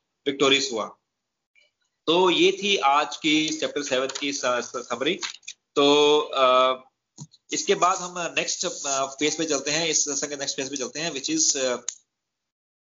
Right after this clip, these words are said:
अ, feedback and reflections। तो, अ,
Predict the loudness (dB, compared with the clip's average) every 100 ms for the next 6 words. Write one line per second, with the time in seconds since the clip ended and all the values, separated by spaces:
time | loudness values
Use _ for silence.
0 | -6 -2 0 0 -4 _ _ _ -4 -2
1 | 0 -2 -2 -6 -8 -6 -6 -6 -4 -4
2 | -4 _ _ _ _ _ -2 2 4 2
3 | 2 2 2 2 0 0